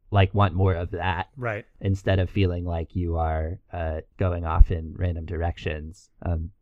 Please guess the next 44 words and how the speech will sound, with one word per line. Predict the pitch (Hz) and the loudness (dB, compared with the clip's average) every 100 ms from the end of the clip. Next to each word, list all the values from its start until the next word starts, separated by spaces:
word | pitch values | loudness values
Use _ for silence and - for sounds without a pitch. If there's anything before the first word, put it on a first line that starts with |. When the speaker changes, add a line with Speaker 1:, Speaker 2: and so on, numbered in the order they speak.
| _ _ | _ _
Speaker 1:
which | 110 104 | 2 4
is, | 104 | 4
like, | 107 | 6
an | 104 | 6
interesting, | 104 101 101 - | 4 4 0 2
like, | 117 101 - | 6 6 4
the, | 110 92 - _ _ | 2 0 -4 _ _
the, | 110 95 87 _ - | -4 -2 -4 _ -14
the | 101 92 | -10 -10
state | - 120 117 | -2 2 4
of, | 95 - _ - _ _ | 2 -2 _ -20 _ _
uh, | 98 90 - | -4 -4 -2
like, | 120 113 107 | 0 0 0
being | 101 143 120 | 4 6 6
a | 101 | 2
judge | 92 123 107 95 - _ _ - | 2 4 4 2 -2 _ _ -4
is | 110 | 0
all | 104 92 | 4 2
about | 82 110 110 85 - _ _ - | 2 4 4 2 -2 _ _ 0
being | 95 92 | 0 0
like, | 87 87 - - | -2 -4 -6 -4
"Oh, | 123 | 2
that | 113 104 | 4 4
law | 107 107 | 4 2
doesn't | 98 95 92 - _ _ | 0 -2 -6 -10 _ _
exist. | 104 92 95 85 - | -2 2 2 0 -2
Like, | - 87 85 | -2 0 0
Speaker 2:
Mm-hmm. | - 113 101 - | -4 -14 -16 2
Speaker 1:
I | 101 | 4
have | 95 95 90 | 6 6 4
no | 90 87 85 - | 0 -2 -4 0
personal | 101 - 85 | 0 2 -2
opinion," | 80 87 82 80 | 0 -2 -2 -4
instead | 80 90 - 85 | -4 -4 -2 -2
of | 82 - | -4 -4
kind | 85 | -6
of | 82 - | -6 -8
being | 82 82 | -8 -8
like, | 80 78 - _ _ _ - | -6 -8 -10 _ _ _ 2
"Oh, | 151 135 | 4 6
that's, | 120 127 - | 4 2 0
like, | 110 - | -2 0
terrible. | 135 123 104 95 | 0 0 2 0
Like, | 92 92 | 0 -2